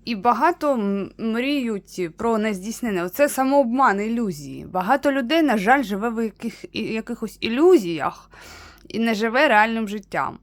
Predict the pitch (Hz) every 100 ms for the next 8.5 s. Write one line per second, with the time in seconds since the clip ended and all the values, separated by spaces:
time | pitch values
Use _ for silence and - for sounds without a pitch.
0 | _ - - 247 262 269 180 - 151 147
1 | 135 - - _ _ _ _ 165 190 233
2 | 180 165 170 165 165 208 269 254 - 180
3 | 180 - - - - - - _ _ _
4 | _ - 180 220 233 262 233 254 247 190
5 | 190 190 233 214 202 190 180 196 190 156
6 | 139 - _ _ - 165 185 175 247 240
7 | 165 185 208 202 208 240 240 180 - 180
8 | 190 156 - -